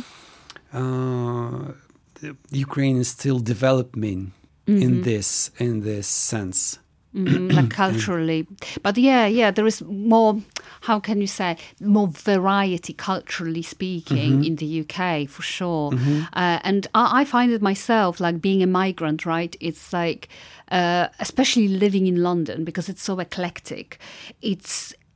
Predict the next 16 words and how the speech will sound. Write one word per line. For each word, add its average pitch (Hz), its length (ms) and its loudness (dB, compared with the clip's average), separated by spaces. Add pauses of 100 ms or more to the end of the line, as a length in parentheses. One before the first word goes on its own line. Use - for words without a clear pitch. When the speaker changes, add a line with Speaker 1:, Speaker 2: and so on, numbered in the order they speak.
(140)
Speaker 2:
you, 226 220 0
you 226 160 4
can 220 260 2
choose 233 640 4
who 226 400 0
you 196 180 -2
want 185 280 -2
to 190 140 -8
be 180 600 -4 (100)
and 180 280 -2
what 185 220 -6
you 180 120 -6
want 175 200 -2
to 185 80 -8
do 170 260 -2
artistically, 160 920 -4